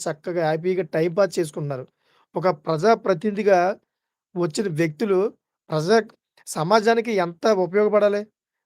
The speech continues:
చంద్రబాబు నాయుడు గారైతే ఇదే చెప్తున్నారు. చంద్రబాబు నాయుడు ఎప్పటి నుంచో చెప్తున్నాడు, "మీరు ఎళ్ళండయ్యా, ప్రజల్లోకి ఎళ్ళండయ్యా" అని చెప్తున్నాడు. రీసెంట్లీగా అందరికీ ఓ పని అప్పజెప్పాడు. ఏంటంటే, నెలకి ఒక్కసారి పెన్షన్‌లు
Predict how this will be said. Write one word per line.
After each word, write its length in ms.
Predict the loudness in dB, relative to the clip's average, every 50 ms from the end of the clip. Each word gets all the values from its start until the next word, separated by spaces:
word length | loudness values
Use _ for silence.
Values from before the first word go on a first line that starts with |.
| _ _
చంద్రబాబు 480 | -6 -4 -2 0 0 0 2 2 2 2
నాయుడు 220 | 2 2 2 2
గారైతే 280 | 2 2 2 0 -2 -2
ఇదే 140 | -2 -2 0
చెప్తున్నారు. 420 | 0 -2 -4 -6 -8 -12 -10 -10 -12 -12
చంద్రబాబు 500 | -10 -8 -6 -4 -4 -2 0 2 0 2 2
నాయుడు 220 | 0 0 2 2 0
ఎప్పటి 260 | 0 -2 -4 -6 -6
నుంచో 280 | -4 -6 -4 2 4 6 6
చెప్తున్నాడు, 460 | 6 4 0 -2 -2 -4 -4 -4 -4 -6 -12 _ _ _ _ _ _ _ _ _ _ _ _ _ _ -6
"మీరు 200 | -4 -2 0 0
ఎళ్ళండయ్యా, 560 | 2 2 2 2 2 2 2 2 4 4 4 4
ప్రజల్లోకి 500 | 4 2 0 -2 0 0 -2 0 0 0
ఎళ్ళండయ్యా" 440 | 0 0 0 0 0 0 0 0 0
అని 120 | 0 -2
చెప్తున్నాడు. 380 | -4 -6 -6 -8 -10 -10 -10 -14 _ _ _ _ _ _ _ _ _ _ _ _ -10
రీసెంట్లీగా 800 | -6 -4 -2 -2 2 4 2 2 4 2 2 2 4 6 6 6 6 4 0 -6 _ _ _ _ _ _ _ _ _ _ _ _ -10
అందరికీ 320 | -8 -6 -4 -2 0 2 2
ఓ 60 | 2
పని 220 | 2 2 2 4
అప్పజెప్పాడు. 440 | 2 2 2 0 0 0 0 0 0
ఏంటంటే, 440 | 0 0 0 -2 -2 -2 0 0 0 0 -2 -6 _ _ _ _ _ _ _ _ _ _ _ _
నెలకి 420 | -4 -2 0 2 2 2 2 2 2 2
ఒక్కసారి 540 | 2 2 2 0 0 2 4 4 6 4 2
పెన్షన్‌లు 560 | 0 0 -2 -2 -2 -2 -2 0 2 2 0